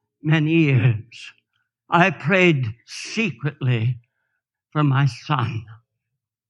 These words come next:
My prayer for my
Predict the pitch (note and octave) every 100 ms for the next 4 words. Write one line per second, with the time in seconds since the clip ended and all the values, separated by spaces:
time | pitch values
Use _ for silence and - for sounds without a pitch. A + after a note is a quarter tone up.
0 | _ _ _ _ _ _ _ _ _ _
1 | _ _ _ _ _ _ _ _ _ _
2 | _ - C3+ D#3+ G#3 B3 - - F3+ F#3
3 | D3 B2 A#2 C#3+ - _ _ _ _ _
4 | _ _ D3+ D#3 D#3+